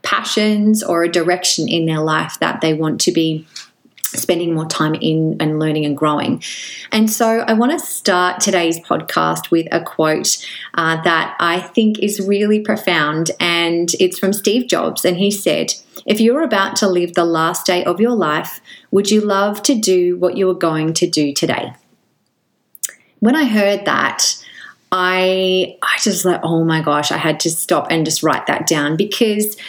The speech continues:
I think for some of us, um, one of the things that I realized in, in my years gone by is that when people would ask me, "How are you going?" I'd be like, "Oh my gosh, I'm so busy."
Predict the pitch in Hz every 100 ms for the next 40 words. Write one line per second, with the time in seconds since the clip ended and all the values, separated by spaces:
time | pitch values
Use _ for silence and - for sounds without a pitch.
0 | - - - 226 330 - 339 - 175 165
1 | 160 185 220 - - 170 165 165 165 165
2 | - _ _ _ _ - - - - 208
3 | 208 196 196 190 185 180 175 170 170 170
4 | 170 170 - 170 170 165 180 170 165 160
5 | 160 160 165 175 175 180 170 160 160 160
6 | 160 160 156 - 160 156 175 180 196 233
7 | 202 185 165 170 - - 165 160 170 151
8 | 160 165 160 359 180 147 113 - 190 180
9 | - 175 160 151 143 143 147 - - 143
10 | 143 139 - 107